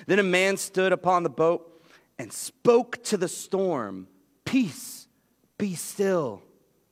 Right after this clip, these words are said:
And there was a calm. And the second tree knew that it was carrying the mightiest king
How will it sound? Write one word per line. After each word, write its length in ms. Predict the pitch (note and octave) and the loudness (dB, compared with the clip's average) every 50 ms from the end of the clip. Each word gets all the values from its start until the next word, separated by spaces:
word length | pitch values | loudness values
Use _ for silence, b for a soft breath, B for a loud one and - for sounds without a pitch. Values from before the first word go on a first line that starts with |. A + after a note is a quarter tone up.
| _ _ _ _ _ _ _ _ _ _ _ _ _ _ _ _ _ _ _ _ _ - | _ _ _ _ _ _ _ _ _ _ _ _ _ _ _ _ _ _ _ _ _ -8
And 180 | B2 A#2+ A2+ | -6 -6 -4
there 380 | A#2+ B2+ B2 A#2 A2 G2+ F#2+ - - _ _ _ _ _ _ _ _ _ - | -4 -2 -2 -2 -4 -4 -8 -12 -18 _ _ _ _ _ _ _ _ _ -8
was 160 | A2 A2+ G#2 | -6 -6 -6
a 80 | G#2+ - | -8 -12
calm. 880 | _ - - - - - C3+ C#3+ C#3 B2+ A#2+ G#2+ F2+ F#2+ G2+ G2 G2+ F#2+ _ _ _ _ _ _ B B B B B | _ -18 -20 -18 -14 -10 -6 -4 -4 -4 -4 -6 -8 -12 -16 -18 -18 -20 _ _ _ _ _ _ B B B B B
And 120 | B2+ E3 | -2 -2
the 60 | E3 D#3 | -2 -2
second 420 | - - G#3 F#3+ - G3+ G3 F3+ | -2 0 0 0 2 0 -2 -2
tree 340 | - - F#3+ G3+ G3 F#3+ F#3 | -4 -6 -4 -4 -2 -2 -2
knew 300 | F3 E3+ F3 F3+ F#3 F3+ | -2 -2 0 0 0 0
that 120 | E3 E3 | 0 0
it 80 | D#3 D3 | -2 -2
was 140 | D3 C3+ - | -4 -6 -8
carrying 600 | - - E3 D#3+ E3 E3+ E3+ E3+ E3+ E3+ F3 C#3+ | -6 -2 0 0 0 0 -2 -2 -4 -4 -4 -4
the 80 | C3+ | -2
mightiest 880 | B2+ B2+ B2+ C3 C#3 C#3 D3+ D#3+ E3+ E3+ E3+ E3+ E3 - - - - | -2 -2 0 0 0 0 0 -2 -4 -4 -4 -4 -6 -8 -14 -20 -20
king 600 | - - - G#3+ G3+ F#3 D#3+ C#3 A#2+ G#2+ G2+ F#2+ | -20 -12 -8 -6 -6 -4 -4 -6 -6 -8 -10 -14